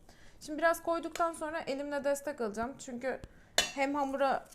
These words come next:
zarar vermemesi için hem de güzel şekil almasını istiyorum. Domatesleri rahatça yerleştirebilmek istiyorum. Bu yüzden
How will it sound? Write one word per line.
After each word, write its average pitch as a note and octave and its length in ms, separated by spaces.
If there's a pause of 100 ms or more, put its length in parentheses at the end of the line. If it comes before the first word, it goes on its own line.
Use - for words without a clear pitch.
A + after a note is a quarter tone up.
zarar B3 320
vermemesi A#3 640
için D4+ 420
hem D4+ 240
de D#4 260 (300)
güzel C4+ 360
şekil D4 420
almasını C#4+ 500
istiyorum. B3+ 580 (540)
Domatesleri C4 680
rahatça B3 340
yerleştirebilmek B3+ 600
istiyorum. A#3 300
Bu B3+ 40
yüzden A#3+ 360